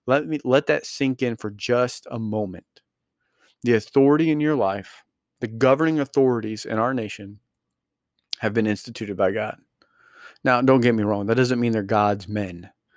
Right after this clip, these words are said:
That doesn't mean that they're men who are serving God. I, they are men who God has allowed to be put in the place and the position that they are in for his purpose.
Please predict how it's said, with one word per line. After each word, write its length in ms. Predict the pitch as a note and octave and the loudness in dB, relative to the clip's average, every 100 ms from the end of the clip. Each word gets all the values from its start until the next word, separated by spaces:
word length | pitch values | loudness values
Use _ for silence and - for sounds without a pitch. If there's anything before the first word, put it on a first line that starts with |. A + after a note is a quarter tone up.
| _ - | _ -2
That 80 | B2 | 2
doesn't 200 | B2+ C3+ | 6 6
mean 120 | B2 | 6
that 80 | A2+ | 6
they're 100 | A#2 | 4
men 160 | A2+ | 4
who 240 | G#2+ A2+ G2+ | 2 0 0
are 80 | F#2+ | -2
serving 520 | - B2 A2+ G2+ F#2+ | 2 2 2 0 -4
God. 260 | F#2 F#2 | -4 -2
I, 260 | A#2 B2+ A2+ - | 0 0 -2 0
they 140 | B2 | 4
are 120 | A#2 | 6
men 220 | G#2+ A2+ G#2+ | 4 0 -4
who 320 | A2+ G#2+ G2+ _ _ - | -4 -6 -6 _ _ 0
God 320 | B2 C3 C#3 | 4 6 4
has 180 | A#2+ G#2+ | 0 -4
allowed 460 | G2 G#2+ A2+ B2+ | -4 0 0 0
to 60 | B2+ | -2
be 120 | A2 | -8
put 240 | - B2 B2 | -4 -2 -2
in 160 | C3+ | -4
the 120 | A2+ | -4
place 440 | G2 A#2 B2 B2+ - _ _ _ - | -4 -2 -2 -2 -10 _ _ _ -10
and 120 | A#2 | -6
the 60 | G#2+ | -4
position 440 | A2 G#2 B2 B2+ | -4 -2 0 0
that 160 | A2 G#2+ | -2 2
they 160 | A2 | 4
are 160 | C3+ C3+ | 6 4
in 240 | G2 G2+ - _ _ _ _ _ _ _ _ _ _ _ _ _ _ _ _ _ _ | 0 -8 -12 _ _ _ _ _ _ _ _ _ _ _ _ _ _ _ _ _ _
for 440 | A#2+ G#2 G#2 - _ | -2 0 -2 -6 _
his 520 | - B2+ B2 A#2 - - | 0 6 6 4 -2 -10
purpose. 640 | - A#2 - - - - | -2 0 -2 -14 -14 -16